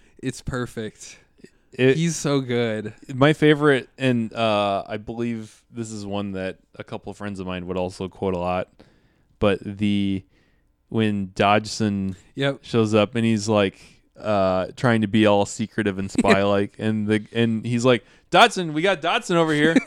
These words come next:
Speaker 1: <laughs> See?
Speaker 2: See? Nobody cares.
Speaker 1: <laughs> Also, the thing with the, the Dino that spat poison or whatever.
Speaker 2: Dilophosaurus.
Speaker 1: That whole scene when I was a kid,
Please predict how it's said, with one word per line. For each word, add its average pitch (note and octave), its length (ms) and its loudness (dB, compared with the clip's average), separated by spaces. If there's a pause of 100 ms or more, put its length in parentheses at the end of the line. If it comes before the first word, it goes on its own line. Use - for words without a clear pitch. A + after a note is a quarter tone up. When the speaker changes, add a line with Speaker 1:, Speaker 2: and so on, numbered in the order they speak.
Speaker 1:
<laughs> - 140 -14
See? G3+ 200 -10
Speaker 2:
See? F#3 240 0 (160)
Nobody D3 180 2
cares. C3 400 -4
Speaker 1:
<laughs> - 840 -2
Also, F3 440 0 (360)
the C3+ 180 -2
thing E3+ 160 0
with F3 260 -4
the, B2+ 540 -2 (560)
the C3+ 80 -8
Dino D3+ 180 2
that C#3+ 120 -4
spat C3+ 260 -2
poison C#3 320 -2
or D3 80 -2
whatever. D3 380 -4
Speaker 2:
Dilophosaurus. F#2+ 760 0 (140)
Speaker 1:
That D#3 200 -2
whole A#3+ 160 -2
scene E3 320 -2
when C#3 120 -2
I C3 80 -2
was D3 100 -4
a C3+ 60 -8
kid, C3 340 -6